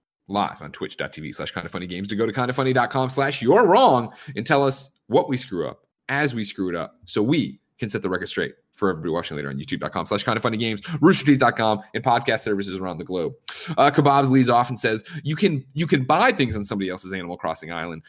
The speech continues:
You cannot mail fish, sadly. The communication error occurs when players are in menus or talking to a villager." Another, what we're talking about of, like, what a boneheaded decision of being prepared for somebody to come and not get there. The, and the other thing is, like, what is it? You can't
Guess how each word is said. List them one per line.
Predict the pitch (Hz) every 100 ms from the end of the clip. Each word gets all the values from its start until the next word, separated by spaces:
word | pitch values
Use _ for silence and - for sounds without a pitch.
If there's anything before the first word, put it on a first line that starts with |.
| -
You | 117
cannot | 139 135 127
mail | 110
fish, | - 120 101 -
sadly. | 64 - - _ - _
The | 101
communication | 147 139 156 156 127
error | 120 117 104 101
occurs | 101 120 101 98
when | 92
players | 117 104 98
are | 87
in | 113 104
menus | 95 85 87
or | 78
talking | 107 92 85
to | -
a | 82
villager." | 85 69 - - _ _ _
Another, | 98 113 104 98 -
what | 101 110
we're | 98
talking | 110 98
about | 85 78
of, | 80
like, | 82 90
what | 101
a | 95
boneheaded | 95 92 95 90 80
decision | 85 113 90 92
of | 76 73 76 _ _ _ _
being | - 98 98
prepared | 98 110 98
for | 98
somebody | 104 95 87
to | 85
come | 98 87
and | 85
not | 85 -
get | 80 -
there. | 67 - - - -
The, | 127
and | 139
the | 143
other | 151
thing | 147 123
is, | 110
like, | 107 101 _ _
what | 123 160
is | 156
it? |
You | 143
can't | 135 170